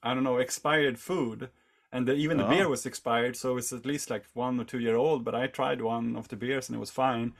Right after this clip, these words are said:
Speaker 2: Oh.
Speaker 1: And, uh,
Speaker 2: Yeah, expiration
Speaker 1: and
Speaker 2: dates are mostly fictional.
Speaker 1: Yeah, and I think especially for, like, canned things like that, it doesn't,
Speaker 2: Yeah.
Speaker 1: you know, really
Speaker 2: Okay.
Speaker 1: matter at all.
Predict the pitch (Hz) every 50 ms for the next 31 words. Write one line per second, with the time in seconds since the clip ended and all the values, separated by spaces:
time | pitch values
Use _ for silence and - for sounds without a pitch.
0 | - - 165 226 - - _ _ _ _ _ - 117 117 117 113 113 107 117 117
1 | 113 110 110 107 107 104 107 120 123 - - - 117 113 110 110 117 107 110 101
2 | 104 - 107 104 101 104 - - 98 - - 104 - - - 107 107 110 - _
3 | _ _ _ _ _ _ _ _ _ _ _ _ _ _ _ _ _ _ _ -
4 | 135 147 143 127 110 104 110 113 - - - - 127 127 127 127 131 123 135 120
5 | 117 - - 135 - - 127 117 - 110 101 101 - - - 123 120 117 113 -
6 | 120 117 107 - - 107 104 - 113 113 117 113 - 104 101 101 101 - - 98
7 | 98 - - - 101 98 98 98 101 104 101 101 101 104 _ _ _ - 113 101
8 | 101 113 101 101 104 104 - 110 107 104 110 113 107 104 101